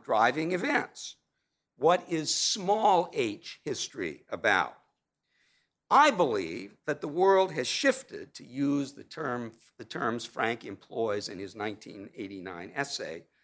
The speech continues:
from the dominance of consciousness to the dominance of materialism. It is, I believe,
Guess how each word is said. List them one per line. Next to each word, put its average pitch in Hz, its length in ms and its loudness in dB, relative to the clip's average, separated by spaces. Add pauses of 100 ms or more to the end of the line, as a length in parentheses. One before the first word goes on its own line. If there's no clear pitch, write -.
(280)
from 160 180 2
the 160 60 4
dominance 175 680 4
of - 160 -16
consciousness 208 1040 0 (340)
to - 80 -12
the 131 140 -10
dominance 123 640 0
of 104 340 2
materialism. 107 840 0 (720)
It 196 140 4
is, 240 260 6
I 190 140 6
believe, 175 640 2